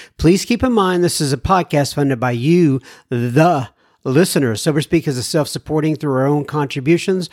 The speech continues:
We are not allied with any sect, denomination, politics, organization, or institution. We do not wish to engage in any controversy, neither endorse nor oppose any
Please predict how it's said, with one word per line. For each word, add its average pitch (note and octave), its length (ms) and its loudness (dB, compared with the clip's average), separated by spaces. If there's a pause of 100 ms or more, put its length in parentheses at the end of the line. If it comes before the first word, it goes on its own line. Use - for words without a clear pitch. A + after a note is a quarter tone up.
(320)
We D3 160 4
are F#3+ 120 6
not F3+ 220 2
allied C#3 380 0
with B2 160 -4
any A#2 180 -4
sect, - 480 -2 (280)
denomination, F#3 840 2
politics, E3+ 580 0
organization, D3 800 0
or D3 180 2
institution. C#3+ 640 0
We C3+ 140 0
do A#2 320 2
not D#3 200 2
wish C#3 220 -2
to D3 100 0
engage C3+ 400 0
in B2 80 -2
any B2 200 0
controversy, C#3 840 -2 (380)
neither C#3+ 380 4
endorse C3 500 0
nor B2 160 2
oppose B2 500 2 (300)
any B2+ 340 0